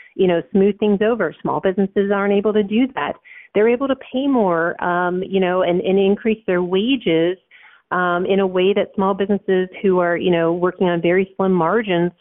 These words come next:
for instance, restaurants, um, aren't able to just increase their prices because their customers are so price sensitive. So all the way down the line, our small business owners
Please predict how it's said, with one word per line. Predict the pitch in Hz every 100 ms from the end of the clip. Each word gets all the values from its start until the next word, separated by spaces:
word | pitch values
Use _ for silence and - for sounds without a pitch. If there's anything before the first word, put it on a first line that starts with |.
| - -
for | 180
instance, | 170 180 170 _ -
restaurants, | 269 - - 151 165 240 _ - - - _ -
um, | 196 185 185
aren't | 208 226
able | 226 233 226
to | 196
just | 196 180 -
increase | 208 202 - 214 -
their | 202
prices | - - 320 - 175 180
because | 190 - 175 170
their | 185
customers | - 330 339 226 196 160
are | 156 -
so | 160
price | - 156 165
sensitive. | 165 156 170 156 165 - - - -
So | 220 220
all | 226 233 302
the | 294
way | 247 233
down | 214 208
the | 196
line, | 190 190 175 160
our | 175 -
small | 196 202
business | 190 180 180 180
owners | 160